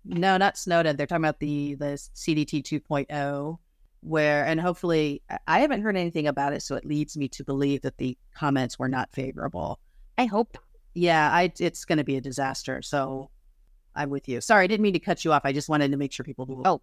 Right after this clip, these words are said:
Speaker 1: we're talking about,
Speaker 2: No,
Speaker 1: so.
Speaker 2: yeah, I, you probably know way, way more than, than I or, or the rest of us about, about that particularly. But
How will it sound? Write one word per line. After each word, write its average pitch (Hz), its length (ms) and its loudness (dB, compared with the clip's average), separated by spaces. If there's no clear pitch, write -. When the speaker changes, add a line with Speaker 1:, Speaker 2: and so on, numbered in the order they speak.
Speaker 1:
we're 131 80 0
talking 127 220 -4
about, 123 260 0
Speaker 2:
No, 240 200 8
Speaker 1:
so. - 120 2
Speaker 2:
yeah, 160 260 -2
I, 170 140 -6
you 214 240 -4
probably 180 300 2
know 165 140 -2
way, 165 240 0
way 160 220 -4
more 151 260 -4
than, 139 360 -8
than 151 160 2
I 143 300 2
or, 127 200 -2
or - 80 -4
the 147 80 -2
rest 147 180 0
of 143 60 0
us 143 100 -2
about, 139 500 0
about 143 360 0
that 135 260 0
particularly. 143 480 -8
But 123 180 -8